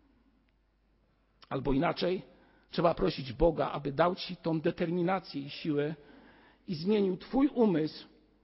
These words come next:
tak, abyś wiedział, jaki jest cel twojego bycia tu na ziemi.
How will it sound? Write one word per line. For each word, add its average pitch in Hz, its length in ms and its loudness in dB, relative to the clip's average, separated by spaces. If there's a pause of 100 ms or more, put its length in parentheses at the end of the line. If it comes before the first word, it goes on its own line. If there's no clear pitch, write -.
(260)
tak, 269 400 2 (1080)
abyś 165 420 0
wiedział, 220 400 0
jaki 190 260 0
jest - 400 -8
cel 165 340 4 (720)
twojego 156 400 0
bycia 220 560 2
tu 269 420 4 (580)
na 160 180 2
ziemi. 135 380 -2